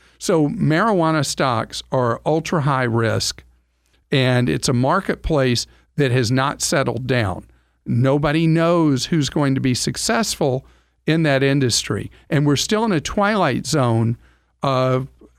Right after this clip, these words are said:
the federal government saying it's illegal, even if a state says it's legal,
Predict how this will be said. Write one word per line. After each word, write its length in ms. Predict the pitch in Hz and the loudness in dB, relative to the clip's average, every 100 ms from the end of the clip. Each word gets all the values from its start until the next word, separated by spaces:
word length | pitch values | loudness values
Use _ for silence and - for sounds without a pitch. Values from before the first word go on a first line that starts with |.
| _ - - | _ -20 -4
the 400 | 135 131 127 135 | 0 2 0 0
federal 320 | 196 202 196 | 0 2 2
government 460 | 165 160 143 143 - | 2 2 2 0 -2
saying 380 | 175 143 131 | 0 2 2
it's 180 | 131 117 | 0 0
illegal, 580 | 151 131 147 165 160 143 | 0 2 0 2 0 0
even 220 | 123 113 | 0 0
if 80 | 101 | 0
a 100 | 117 | -2
state 440 | - - 202 214 | -2 0 0 0
says 240 | - 180 143 | -2 0 0
it's 180 | 156 135 | -2 -2
legal, 500 | 135 135 131 135 | 0 0 0 -2